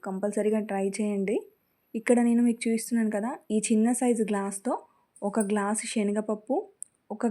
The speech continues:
గ్లాస్ కందిపప్పునైతే తీసుకొని కడిగి శుభ్రంగా నానబెట్టుకున్నాను అనమాట. పప్పు అనేది ఎక్కువసేపు నానబెట్టడం వల్ల ఈజీగా ఉడుకుతుంది. అలాగే దాల్చా అనగానే సొరకాయ ఉండాల్సిందే కదా,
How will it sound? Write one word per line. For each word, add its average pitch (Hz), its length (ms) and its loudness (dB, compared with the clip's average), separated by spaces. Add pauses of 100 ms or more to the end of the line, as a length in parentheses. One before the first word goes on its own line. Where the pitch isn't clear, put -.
గ్లాస్ 220 280 0 (120)
కందిపప్పునైతే 214 640 0 (100)
తీసుకొని 208 420 -4 (600)
కడిగి 233 360 4
శుభ్రంగా 214 460 0 (640)
నానబెట్టుకున్నాను 208 760 2
అనమాట. 196 300 -2 (580)
పప్పు 226 320 -2
అనేది 240 280 2 (840)
ఎక్కువసేపు 247 520 2
నానబెట్టడం 220 560 0
వల్ల 196 160 -4 (560)
ఈజీగా 233 380 4
ఉడుకుతుంది. 220 460 0 (1800)
అలాగే 247 300 6 (200)
దాల్చా 226 380 2
అనగానే 226 400 0 (280)
సొరకాయ 214 380 2
ఉండాల్సిందే 214 500 0
కదా, 226 160 -4